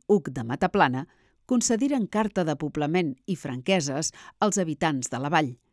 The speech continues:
amb la intenció d'establir les bases d'una població cohesionada més eficaç en cas d'atacs. La carta donava certs privilegis a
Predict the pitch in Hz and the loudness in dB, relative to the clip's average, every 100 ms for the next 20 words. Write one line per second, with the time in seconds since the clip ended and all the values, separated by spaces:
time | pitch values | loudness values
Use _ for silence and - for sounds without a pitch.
0 | _ _ _ - 180 165 147 147 180 - | _ _ _ -6 -2 0 0 0 0 2
1 | 202 190 220 - 135 160 180 147 117 - | 2 2 0 -2 -4 0 2 0 -4 -2
2 | 156 185 156 123 - 180 156 - 117 101 | 2 2 0 -4 0 2 0 -2 -6 -4
3 | - 180 - - 127 147 185 208 185 156 | 0 0 0 -4 -6 -2 0 2 2 -2
4 | 151 _ _ - 262 269 269 202 - 151 | -6 _ _ 2 2 4 0 -4 -2 -2
5 | 117 127 131 160 143 151 139 113 - - | -2 -4 -2 0 0 -2 -4 -8 -8 -10
6 | - _ _ _ _ _ _ _ _ - | -10 _ _ _ _ _ _ _ _ 0
7 | 226 302 285 277 202 165 202 190 - 208 | 2 2 0 2 2 2 0 0 0 -2
8 | 196 - 165 143 143 175 151 156 - - | -2 -6 -6 -4 -2 0 0 -2 -4 -16
9 | _ 170 | _ -4